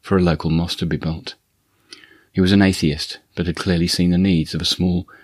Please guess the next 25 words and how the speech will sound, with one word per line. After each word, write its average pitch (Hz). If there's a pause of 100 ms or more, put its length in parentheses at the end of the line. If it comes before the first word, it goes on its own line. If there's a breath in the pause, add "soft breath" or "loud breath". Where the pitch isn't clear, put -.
(100)
marginalised 80
population 82 (340 loud breath)
that 95
needed 80
help 85
and 78
a 80
voice. 82 (760)
All 101
of 95
his 92
friends 85
were 87
deeply 85
fond 87
of 80
him. 80 (320)
His -
wife 101
described 85
his 85
love 87
of 80
natural 85
history, 85